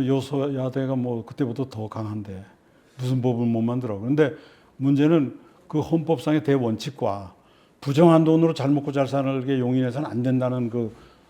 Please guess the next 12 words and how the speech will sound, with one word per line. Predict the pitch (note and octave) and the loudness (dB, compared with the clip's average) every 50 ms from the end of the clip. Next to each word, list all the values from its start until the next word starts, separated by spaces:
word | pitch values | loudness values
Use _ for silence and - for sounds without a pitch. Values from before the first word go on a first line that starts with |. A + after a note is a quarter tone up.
| _ - | _ -10
이 | C3 B2 B2 B2 B2+ C3 | -8 -6 -6 -6 -8 -6
정의감, | - B2+ B2+ B2+ B2 B2 A#2+ A#2 A2+ A2+ A2 A2 | -4 -2 -2 0 0 0 0 0 0 -2 -4 -4
그거의 | - B2 A#2 B2 B2+ B2 C3 C3 B2 B2+ | -6 -6 -2 -2 0 0 0 0 -2 -4
균형을 | - - - B2+ B2 B2+ B2+ | -8 -8 -6 -4 -4 -4 -4
어디서 | A2+ A2+ A#2 A2 - A#2+ | -4 -6 -6 -8 -8 -12
찾을 | - - C#3+ B2 B2 - | -12 -14 -16 -16 -16 -14
거냐. | - C3 A2+ G#2 F#2+ F#2+ G2+ F#2+ - _ _ _ _ _ _ _ _ _ _ _ | -14 -12 -12 -10 -12 -14 -14 -18 -20 _ _ _ _ _ _ _ _ _ _ _
그거는 | - D3 C#3+ D#3+ E3+ E3+ D3+ C3 - - - - _ _ _ _ | -6 -2 0 2 2 2 0 -2 -6 -12 -20 -20 _ _ _ _
미국 | - B2+ C3 D3 C#3 C#3 C#3+ - - | -10 -6 -6 -4 -4 -6 -8 -8 -8
이 | G#3+ D#3+ D3 | -8 -8 -8
법의 | - - - C#3 C3 D#3 | -4 0 0 4 4 6
원천이 | D3 B2+ A#2 B2 B2+ - B2+ C#3+ B2+ G#2+ G2 F#2+ | 4 6 4 2 0 0 -2 -2 -2 -2 -4 -8